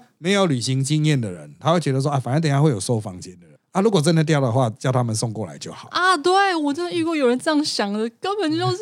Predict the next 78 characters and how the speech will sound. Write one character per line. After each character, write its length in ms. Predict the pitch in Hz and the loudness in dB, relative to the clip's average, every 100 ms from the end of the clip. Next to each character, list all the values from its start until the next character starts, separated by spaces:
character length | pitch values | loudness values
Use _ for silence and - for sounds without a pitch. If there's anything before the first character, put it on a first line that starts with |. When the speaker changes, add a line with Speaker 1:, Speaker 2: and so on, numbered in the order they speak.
| 440 | -6
Speaker 2:
想 240 | 254 220 | -4 -4
太 260 | 285 294 254 | -4 -6 -4
多 140 | 131 | 0
了。 80 | 151 | 2
Speaker 1:
啊， 80 | 170 | 4
你 80 | 214 | 4
想 320 | 202 196 202 | 2 2 2
太 220 | 185 202 | 2 2
多 360 | 160 190 247 196 | 4 4 4 2
了， 280 | 104 95 104 | -2 -6 -12
除 220 | - 196 | -2 0
非 160 | 190 202 | 2 2
你 160 | 190 | 2
是 140 | 175 156 | 0 0
掉 260 | 156 160 | 2 2
很 260 | 123 170 214 | 2 0 0
重 300 | 185 170 160 | 0 0 2
要 160 | 160 | 2
的 120 | 151 143 | 0 0
东 240 | 131 123 | -2 -2
西， 260 | 113 104 95 | -2 -4 -4
Speaker 2:
啊， 140 | 254 | -2
Speaker 1:
比 60 | 180 | 2
如 40 | |
Speaker 2:
掉 140 | 151 277 | 2 2
很 400 | 214 302 311 294 | 0 0 0 2
重 120 | 339 | 2
要 120 | 349 | 2
的 80 | 311 254 | 0 -2
东 220 | 370 330 | 0 0
西， 200 | - 330 | 2 2
Speaker 1:
啊， 60 | 277 | 4
比 60 | |
如 140 | 190 196 | 4 4
Speaker 2:
更 300 | 269 269 - | 2 -2 -2
可 140 | 262 | -2
能 140 | 233 | 0
会 120 | 254 262 | 0 -2
不 160 | 226 | -2
见 320 | 220 277 320 214 | -2 0 0 0
呢。 100 | 180 | 0
Speaker 1:
啊， 320 | 165 139 123 | 0 0 -2
不 140 | 120 165 | 0 2
然 180 | 151 | 2
就， 160 | 127 170 - | 0 -4 -4
不 120 | - | -2
然， 80 | 143 | -4
除 140 | - | -2
非 120 | 139 165 | -2 0
你 120 | 127 | 0
是 80 | 147 | -2
掉 180 | 151 | 0
一 60 | 147 | 0
把 180 | 107 87 | -2 -8
枪 400 | - 101 117 110 | -10 -6 -6 -6
啊， 120 | - - | -10 -8
Speaker 2:
哦。 160 | 185 202 | 0 4
Speaker 1:
人 100 | 185 | 4
家 200 | 156 208 | 4 2
不 100 | 208 | 0
敢 240 | 180 131 | 0 0
收。 320 | 147 - 156 156 | 0 2 2 2
Speaker 2:
<laughs> 40 | |
这 80 | 247 | 2
先 160 | 247 220 | 2 2
报 180 | 202 | 0
警。 180 | 156 240 170 208 185 | 0 -4 0 2 2
Speaker 1:
<laughs> 280 | 208 - | 0 -2
对。 240 | 214 180 127 - - _ - | 2 2 0 -10 -20 _ 0
好， 180 | 269 | 2
那 320 | 302 349 320 - - | 4 4 4 0 -2
我 320 | 202 202 190 170 | 4 6 6 2
个 280 | - 240 | 2 4
人 200 | 202 175 | 6 6
认 180 | 214 190 | 4 4
为 240 | 151 135 135 | 4 4 2
这 220 | - 359 | 0 0
个 400 | 269 156 113 | 4 4 2